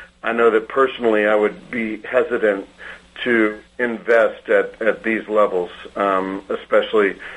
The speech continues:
you know, some companies, uh, you know, I, I just don't think they've felt the pain yet, and I think the pain, like you said,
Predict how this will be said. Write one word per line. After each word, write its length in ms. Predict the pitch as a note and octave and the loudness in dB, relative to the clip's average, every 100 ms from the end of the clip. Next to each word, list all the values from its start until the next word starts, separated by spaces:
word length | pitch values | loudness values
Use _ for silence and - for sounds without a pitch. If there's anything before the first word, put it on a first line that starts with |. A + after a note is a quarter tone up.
| - - | -20 -14
you 80 | A#2 | -4
know, 180 | G#2+ G2 | -2 0
some 180 | A#2 A2+ | 0 -2
companies, 540 | - A2+ - A2 G#2+ G2+ A#2 | -4 -6 0 2 2 0 2
uh, 340 | G#2 G#2 - - A#2+ | 4 4 0 -8 -6
you 100 | G2 | -2
know, 100 | F#2+ | 0
I, 300 | G2 G#2+ G#2+ | 2 0 -2
I 20 | |
just 180 | G#2 - | -2 -2
don't 180 | A#2 | -2
think 140 | A#2 - | -2 -4
they've 160 | G2+ | -6
felt 240 | - G#2+ G2+ | 0 0 0
the 80 | - | -4
pain 300 | A2+ G#2 G2+ | -4 -2 0
yet, 180 | A#2+ | 0
and 100 | B2 | 0
I 40 | G2+ | -4
think 160 | G2 | -4
the 80 | F2+ | -6
pain, 340 | - G#2 G2 F#2+ | -4 -2 0 -2
like 200 | F#2+ A#2 | -2 -4
you 100 | G#2+ | -4
said, 260 | A2 F#2+ | 0 2